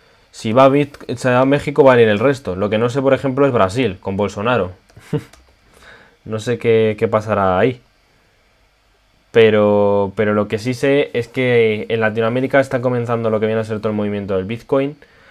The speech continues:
a partir de El Salvador, que al fin y al cabo El Salvador no tenía mucha gente a nivel de, de, pues eso, de economía, tal, o sea, no tiene gente en el sentido de que sea un país que tú lo tengas como base mundial de,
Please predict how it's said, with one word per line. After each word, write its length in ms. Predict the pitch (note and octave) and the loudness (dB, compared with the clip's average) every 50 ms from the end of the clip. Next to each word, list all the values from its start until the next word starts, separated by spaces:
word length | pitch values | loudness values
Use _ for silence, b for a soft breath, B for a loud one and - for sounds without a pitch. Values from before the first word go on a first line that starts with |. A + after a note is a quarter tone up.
| b b b b | b b b b
a 120 | - G#2+ G#2 | -6 -4 -2
partir 320 | G#2+ G2+ G2 A2 A#2 A#2 | -2 -2 -2 -2 -2 0
de 60 | A#2+ | 0
El 60 | A#2 | 0
Salvador, 520 | - A#2+ A2 G#2 G2 G2 G2+ A2+ B2+ B2+ - | 0 0 0 2 2 4 4 4 2 0 0
que 80 | A#2 | -4
al 60 | G#2 G#2 | -4 -2
fin 120 | A2 G#2+ | -2 -2
y 20 | G#2+ | -2
al 100 | A2 G#2 | -2 0
cabo 340 | A#2 G#2+ G#2 G2 F#2 - - | 0 0 0 0 -2 -2 -6
El 80 | - | -12
Salvador 420 | - - A2 G#2+ G2+ G#2 A2 A2 G#2+ | -8 -6 -4 -2 -2 0 -2 -2 -2
no 140 | A2 A2 | -2 -4
tenía 280 | G#2+ G#2+ G#2 G#2 G#2 G2+ | -4 -4 -4 -4 -6 -6
mucha 420 | G2+ G#2 G#2+ G#2 - A2 G2 F#2+ | -6 -6 -8 -8 -6 -8 -8 -8
gente 580 | F#2+ - A2 G#2+ G#2 F#2+ G#2 G2+ G2+ G2 F#2+ F#2+ F#2+ _ _ _ _ b b b b b b b b b _ - | -8 -6 -6 -6 -6 -6 -6 -6 -6 -6 -8 -8 -10 _ _ _ _ b b b b b b b b b _ -12
a 140 | - G#3+ A2 | -8 -8 -6
nivel 340 | - G#3+ A2 A2 A2 G#2+ G#2 | -4 -4 -4 -4 -4 -2 -4
de, 640 | G#2+ G#2 G#2 G2+ G2+ G2 G2 G2 F#2+ F#2+ F#2+ F#2+ F#2+ - _ _ _ _ _ _ _ _ _ _ _ _ _ b b b b b b b b b - G#2+ F2+ - _ _ _ _ _ _ _ _ _ _ _ _ - | -2 -2 -2 -4 -4 -4 -4 -4 -6 -6 -8 -10 -14 -18 _ _ _ _ _ _ _ _ _ _ _ _ _ b b b b b b b b b -18 -18 -18 -18 _ _ _ _ _ _ _ _ _ _ _ _ -12
de, 320 | G#2+ G#2+ A2+ A2 G#2+ G#2 G2 | -6 -2 -2 0 0 -2 -2
pues 180 | G2+ G#2 A2+ | -4 -4 -2
eso, 200 | B2 A2+ F#2 - - - G2 | 0 0 -2 0 -2 -4 -2
de 260 | F#2+ G2+ G#2 G2+ G2+ G2 | -2 -2 -2 0 -2 -2
economía, 840 | F#2+ G#2+ G2+ G2+ G#2 A#2 C3 C3 C3 B2 A#2+ A#2+ A#2+ A#2+ A#2+ A#2 G#2+ - | -4 -4 -2 -2 0 0 0 2 2 2 2 2 2 0 0 -2 0 2
tal, 360 | A#2+ A#2+ B2 A#2+ A#2+ A#2+ A2 G#2+ | 2 4 4 2 0 -2 -4 -6
o 40 | |
sea, 160 | G#2 - G#2 G2 | -8 -6 -8 -6
no 140 | G#2 A2 | -6 -6
tiene 220 | G#2 A2+ A#2+ A#2 A2+ | -4 -4 -2 -4 -4
gente 340 | - - A#2+ A#2+ G#2+ A#2 A2+ | -4 -4 -6 -4 -2 -2 -2
en 100 | A2 A2 | 0 -2
el 120 | G#2+ G#2 | -4 -6
sentido 340 | A2+ A2 G#2 G2+ A2+ A2+ A2 | -6 -8 -8 -2 -2 0 0
de 380 | A2 G#2+ G#2+ G#2+ G#2 G2+ G2+ B B B B B B B B B | 2 0 0 -2 -2 -4 -6 B B B B B B B B B
que 120 | - A#2 G#2+ | -4 -4 -2
sea 140 | - B2 | 0 0
un 140 | B2+ B2 A2 | 0 0 2
país 280 | A#2 A2+ A#2 A#2+ A#2 - | 4 4 4 4 2 0
que 100 | A#2+ A2 | -2 -2
tú 160 | G#2+ B2 A#2 | 0 0 0
lo 100 | A#2 A2+ | 0 0
tengas 240 | A2 A2+ A#2 G#2+ - | 0 0 -2 -2 -4
como 220 | - A2 A2 G#2+ | -4 -2 0 2
base 220 | A2 G#2+ G2+ A2 G#2+ | 0 0 0 -2 -6
mundial 300 | G#2 G#2 G#2 G#2 G#2 G#2 | -4 -4 -4 -4 -4 -4
de, 420 | G#2 G#2 G2+ G2+ G2 F#2 F2 | -4 -4 -4 -6 -6 -8 -10